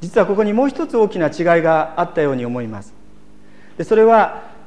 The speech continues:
子供を宿した結果、ザカリアとエリザベトの方は、それは喜ばしいプラスの出来事として受け止められたと思うんですね。そういうことを本人たちが願ってたわけですから。ただ、あのー、ちょっと年を取ってますので、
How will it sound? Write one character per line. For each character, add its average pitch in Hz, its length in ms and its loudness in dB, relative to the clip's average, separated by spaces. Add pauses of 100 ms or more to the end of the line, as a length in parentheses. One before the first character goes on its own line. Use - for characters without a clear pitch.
(120)
子 214 140 0
供 240 260 4
を 233 60 4
宿 226 260 6
し 240 120 -8
た 185 120 2
結 151 220 -2
果、 156 560 2
ザ 175 180 2
カ 220 140 2
リ 233 160 4
ア 226 80 4
と 220 340 2
エ 196 60 2
リ 208 140 2
ザ 220 120 -2
ベ 202 140 0
ト 180 100 -2
の 147 120 0
方 147 220 2
は、 135 280 2
そ 170 100 -6
れ 156 160 2
は 147 180 0
喜 156 100 -6
ば 170 140 -4
し 160 200 -8
い - 20 -4
プ - 140 -14
ラ 160 120 0
ス 170 120 -12
の 202 100 -6
出 139 140 -6
来 143 100 -8
事 120 340 -10 (120)
と 123 100 -8
し 120 60 -14
て 131 100 -10
受 139 200 -8
け 165 60 -10
止 165 40 -8
め 170 80 -6
ら 170 80 -2
れ 156 60 -4
た 123 100 -8
と 123 80 -14
思 113 100 -12
う - 40 -14
ん - 20 -16
で 101 60 -18
す 107 40 -18
ね。 113 60 -14
そ 160 120 -10
う - 20 -6
い 156 40 -4
う - 20 -6
こ - 60 -10
と 120 100 -6
を 101 60 -12 (360)
本 208 200 -4
人 185 140 -4
た 127 120 -6
ち 123 100 -12
が 113 100 -8
願 147 260 0
っ 202 60 -4
て 151 80 -6
た 127 120 -6
わ 107 100 -8
け 113 100 -14
で 113 80 -16
す - 100 -20
か 120 100 -18
ら。 113 40 -18 (1400)
た 165 120 -4
だ、 147 120 2
あ - 20 0
の 120 800 -6
ー、 - 20 -20
ち - 40 -6
ょ - 40 -8
っ - 40 -12
と 135 80 -12
年 147 260 -10
を 226 80 -2
取 147 140 -4
っ - 20 -18
て 135 80 -6
ま 117 140 -8
す - 100 -18
の 107 100 -14
で、 120 380 -8